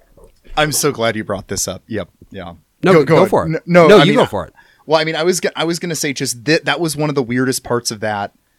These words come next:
Speaker 1: time for me is going out in the streets, having probably some of the most religious feeling experiences I'd had in years, just being around people, the, you know, fighting for a cause that was
Speaker 2: Right.
Speaker 1: just, um, and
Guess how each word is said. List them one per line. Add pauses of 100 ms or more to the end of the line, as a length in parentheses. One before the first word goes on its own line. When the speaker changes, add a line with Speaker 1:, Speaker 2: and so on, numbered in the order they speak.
(280)
Speaker 1:
time
for
me
is
going
out
in
the
streets,
having
probably
some
of
the
most
religious
feeling
experiences
I'd
had
in
years, (260)
just
being
around
people,
the,
you
know, (440)
fighting
for
a
cause (240)
that
was
Speaker 2:
Right.
Speaker 1:
just, (320)
um, (460)
and